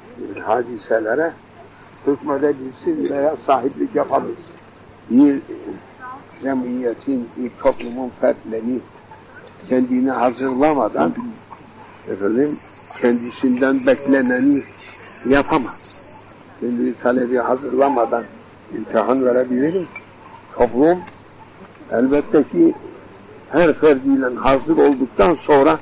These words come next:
bir şey yapabilir. Çünkü bizim karşımızda olan, e, hareket,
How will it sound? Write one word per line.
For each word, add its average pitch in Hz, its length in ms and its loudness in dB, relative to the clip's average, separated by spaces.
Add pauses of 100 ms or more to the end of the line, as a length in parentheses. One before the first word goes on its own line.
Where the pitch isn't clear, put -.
(760)
bir 117 140 -2
şey 170 220 6
yapabilir. 110 600 2 (720)
Çünkü 311 500 6 (760)
bizim 139 280 2
karşımızda 147 880 4 (560)
olan, 147 420 4 (1300)
e, 104 500 -2
hareket, 135 500 2